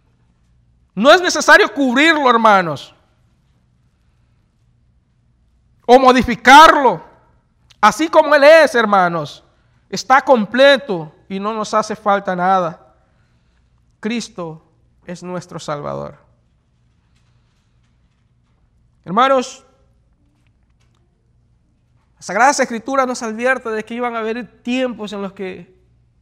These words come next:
hay quienes no quieran sufrir la sana doctrina. Hoy, entre muchos intelectuales que salen de universidades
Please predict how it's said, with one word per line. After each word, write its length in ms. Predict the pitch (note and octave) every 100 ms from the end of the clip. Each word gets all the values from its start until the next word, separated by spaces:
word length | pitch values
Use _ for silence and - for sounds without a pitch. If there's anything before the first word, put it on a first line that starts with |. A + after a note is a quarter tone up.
| _ _ _ _
hay 160 | - A3+
quienes 300 | A#3+ A3+ G#3
no 180 | A3 A3
quieran 380 | A3+ A#3 A3 G3+
sufrir 400 | F#3+ - G#3+ G#3
la 140 | F3+
sana 300 | - E3+ E3
doctrina. 500 | D3+ C3+ C#3+ E2+ _ _ _ _ _ _ _ _ _ _ _ _ _ _ _ _ _ _ _ _ _
Hoy, 300 | - G#3+ C4+
entre 240 | B3 A3+ G#3
muchos 360 | A#3 A#3+ A#3
intelectuales 920 | G#3 G3 G3 F3+ - A3+ A#3+ B3 A3
que 100 | -
salen 400 | F#3 - A#3 A3+
de 140 | G3 G3+
universidades 1300 | F#3 F3+ F3+ F3 F#3 F3+ A#3+ A#3+ G#3+ F3+ - -